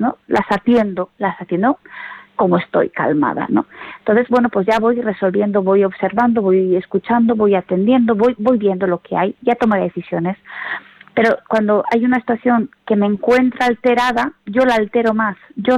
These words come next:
soy la que está alterada y la altero más con mis preguntas, con mi juicio, con "eso no se hace", con "a ti te gustaría que te lo hicieran", ¿no? Y recurrimos a veces a,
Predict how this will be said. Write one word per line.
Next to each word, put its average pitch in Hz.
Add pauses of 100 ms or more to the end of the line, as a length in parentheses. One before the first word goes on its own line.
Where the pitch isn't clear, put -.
soy 262
la 220
que 226
está -
alterada 240
y -
la 220
altero 202
más 233 (100)
con 208
mis 196
preguntas, 190
con 208
mi 202
juicio, 185 (380)
con 226
"eso 220
no 208
se 202
hace", 185 (360)
con 208
"a 175
ti 220
te 214
gustaría 208
que 202
te 196
lo 190
hicieran", 185
¿no? 220 (360)
Y 226
recurrimos 233
a 254
veces 254 (120)
a, 180